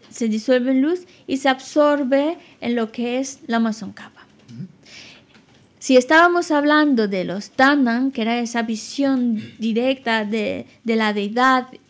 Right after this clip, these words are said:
Speaker 1: pues claro, Lama Tsongkhapa definitivamente también tuvo esa visión directa de la deidad.
Speaker 2: Mm. Bueno, Tombo Shaja Tube Tsenle,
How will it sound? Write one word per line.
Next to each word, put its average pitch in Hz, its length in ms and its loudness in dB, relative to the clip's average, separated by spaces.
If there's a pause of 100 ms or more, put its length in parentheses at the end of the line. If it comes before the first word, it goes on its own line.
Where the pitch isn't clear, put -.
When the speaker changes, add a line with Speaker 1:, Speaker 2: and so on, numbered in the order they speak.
(340)
Speaker 1:
pues 226 200 -2
claro, 233 460 0
Lama 262 320 2
Tsongkhapa 269 520 2
definitivamente 262 1500 4
también 220 520 2 (100)
tuvo 262 360 4
esa 208 240 -2
visión 208 460 -6
directa - 480 -12
de 69 80 -14
la 58 240 -18
deidad. - 340 -18 (120)
Speaker 2:
Mm. 143 140 -6 (960)
Bueno, 160 240 -2 (300)
Tombo 160 240 -2
Shaja 156 320 0
Tube 127 260 -2
Tsenle, 123 520 -2